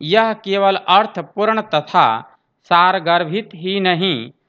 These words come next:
अत्यंत महत्वपूर्ण है, जो उसके जीवन का परिचालन ही नहीं करती, वरन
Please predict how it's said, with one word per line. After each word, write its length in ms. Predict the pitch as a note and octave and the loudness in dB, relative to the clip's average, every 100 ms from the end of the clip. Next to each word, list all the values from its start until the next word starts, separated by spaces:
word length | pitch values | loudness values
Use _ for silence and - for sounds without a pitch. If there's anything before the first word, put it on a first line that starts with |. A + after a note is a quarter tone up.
| _ _ | _ _
अत्यंत 560 | F3 - - G#3 A3+ A3+ | -4 -4 -4 -4 -4 -6
महत्वपूर्ण 920 | F3 E3+ G3 G3 G3 D#3 G3 G#3 G#3 | -4 0 -2 -2 -6 -4 0 2 2
है, 260 | D3+ G2+ F2 _ _ _ _ _ _ | 0 -6 -12 _ _ _ _ _ _
जो 240 | C3 E3+ F#3+ | -6 -2 -2
उसके 480 | G3 E3+ - F#3 F3+ | -4 -10 -4 0 0
जीवन 420 | C#3+ E3 F3 G3+ A3 | -2 -4 0 0 -2
का 400 | D3+ A2 G#2+ B2 _ _ _ | -2 0 -2 -8 _ _ _
परिचालन 680 | E3 F3 F3 F3+ F3+ F#3+ A3 | 0 0 0 2 2 2 -2
ही 240 | G3 F#3 F#3 | -4 -6 -4
नहीं 340 | F3+ E3+ G#3 | -2 -2 -4
करती, 640 | G#3 F#3 G3 - A#2 A2 A#2+ _ _ - | -2 -2 -2 -8 -12 -12 -20 _ _ -6
वरन 500 | D3 E3+ E3 D#3+ | 0 2 2 -4